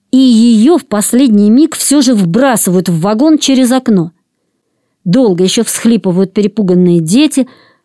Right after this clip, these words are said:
а мать сидит бледная, измотанная, руки её дрожат, а из глаз тихо ручейком катятся слёзы.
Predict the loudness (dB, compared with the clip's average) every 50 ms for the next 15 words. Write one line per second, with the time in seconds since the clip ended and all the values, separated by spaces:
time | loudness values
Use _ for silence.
0 | _ _ -4 0 0 2 0 0 -2 -2 -2 0 0 0 -2 -2 -2 -2 0 2
1 | 2 0 2 2 2 2 2 0 -2 -4 -8 _ _ _ _ _ -2 -2 0 2
2 | 2 2 2 0 -2 -2 -2 0 0 0 0 -2 -4 _ -14 -20 -6 -4 -2 0
3 | 0 0 0 0 0 2 2 2 0 0 0 0 0 0 0 0 0 0 0 0
4 | -2 -4 -8 _ _ -20 _ _ _ _ _ _ -4 -2 0 0 0 0 -2 -2
5 | 0 0 0 0 0 -2 -4 -2 -2 -2 -2 0 0 -2 -2 -2 -2 -4 -4 -2
6 | -2 0 0 0 0 -2 -6 -6 -6 -8 -10 -8 -8 -8 -6 -4 -4 -4 -4 -4
7 | -6 -10 -12